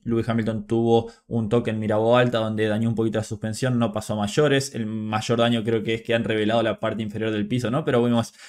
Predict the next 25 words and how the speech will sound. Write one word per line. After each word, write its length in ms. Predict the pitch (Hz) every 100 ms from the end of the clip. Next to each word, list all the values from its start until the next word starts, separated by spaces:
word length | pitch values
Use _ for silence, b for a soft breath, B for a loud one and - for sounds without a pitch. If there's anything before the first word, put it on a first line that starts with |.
| B
los 160 | 117 110
pisos 260 | 165 123
de 80 | 110
Ferrari, 340 | 110 117 123 120
los 160 | 104
pisos 340 | 117 110 113 110
de, 260 | 110 107 b b -
eh, 120 | 107
Red 160 | 110 110
Bull 240 | 113 123
y 60 | 110
de 100 | 107
Mercedes, 580 | 104 120 120 120 -
menos 300 | 123 113 110
el 60 | 113
de 40 |
Aston 200 | 110 110 113
Martin, 240 | 123 123
se 100 | 104
vio 200 | 113 101
todo 180 | 120 113
este 160 | 107
fin 100 | 104
de 60 | 107
semana. 500 | 117 127 180 202